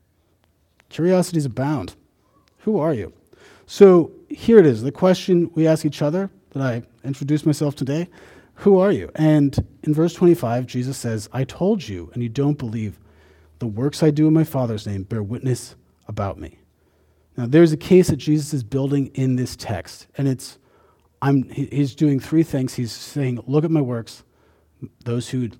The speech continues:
look at my works and understand, they're my sheep, and those who under-, like my sheep n-, understand that I am one with the Father." So first he says, "Look at my works." Look at the works of Jesus.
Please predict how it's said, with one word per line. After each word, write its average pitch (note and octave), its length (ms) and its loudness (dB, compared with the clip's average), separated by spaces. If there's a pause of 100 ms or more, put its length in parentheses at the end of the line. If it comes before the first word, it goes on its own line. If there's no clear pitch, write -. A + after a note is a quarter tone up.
look C3 160 -4
at D3 40 -4
my C#3 100 -2
works B2+ 280 -6
and A#2+ 80 -4
understand, B2 480 -6
they're A2+ 80 -8
my G2+ 100 -8
sheep, C#3+ 400 -8 (480)
and B2+ 160 -2
those B2+ 360 0
who B2 180 -4
under-, A#2 180 -4 (220)
like A2+ 220 -8
my A#2 80 -6
sheep D3+ 360 -2
n-, B2+ 120 -4
understand A2 420 -6
that G#2 80 -6
I G#2+ 120 -4
am G2 120 -8
one G#2 180 -6
with G2+ 120 -10
the - 80 -18
Father." - 400 -16 (400)
So - 180 -2
first E3 300 4
he E3+ 40 -2
says, C#3 360 2 (120)
"Look D3+ 240 0
at D#3+ 80 -2
my C3 140 -2
works." - 460 -12 (1120)
Look D#3+ 160 4
at F3 80 4
the F3 60 2
works C#3+ 300 -2
of A2 80 -10
Jesus. - 540 -14